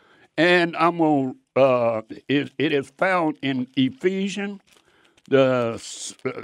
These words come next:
s-, I know you Bible believers can, statics can quote it, and I can too, but I wanna read it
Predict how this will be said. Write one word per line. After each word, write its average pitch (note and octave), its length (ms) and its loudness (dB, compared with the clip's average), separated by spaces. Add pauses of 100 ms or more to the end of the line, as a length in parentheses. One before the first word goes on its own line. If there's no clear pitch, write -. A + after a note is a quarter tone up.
(160)
s-, - 320 -18
I A#2+ 140 2
know E3+ 180 4
you E3 180 -4
Bible D3+ 380 2
believers D3 420 -2
can, D3 200 -8
statics C#3 560 -6
can C3+ 220 -12
quote C3+ 300 -2
it, C#3 60 -4
and A#2 140 -10
I C3 160 -6
can C3 300 -12
too, C3+ 200 -10
but A#2+ 160 -12
I A2 40 -10
wanna B2 320 -12
read G#2+ 280 -12
it - 80 -20